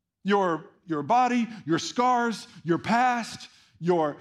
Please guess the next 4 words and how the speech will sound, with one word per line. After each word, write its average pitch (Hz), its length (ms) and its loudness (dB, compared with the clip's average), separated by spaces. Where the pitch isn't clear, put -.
nationality, 226 1040 0
your - 120 0
skin 269 440 2
color, 262 460 -2